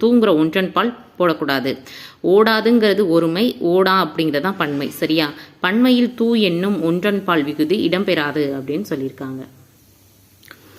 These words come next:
"ஓர் ஆணில் மரத்தில் ஏறின" அப்படின்னு சொல்லியிருக்காங்க.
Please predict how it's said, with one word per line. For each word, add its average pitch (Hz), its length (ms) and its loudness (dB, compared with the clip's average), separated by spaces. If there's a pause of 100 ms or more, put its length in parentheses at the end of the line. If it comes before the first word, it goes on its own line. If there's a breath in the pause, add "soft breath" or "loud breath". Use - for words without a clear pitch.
(220 loud breath)
"ஓர் 233 380 4 (260)
ஆணில் 175 580 -2 (160)
மரத்தில் 208 600 0
ஏறின" 165 680 2
அப்படின்னு 151 240 -2
சொல்லியிருக்காங்க. 143 520 -2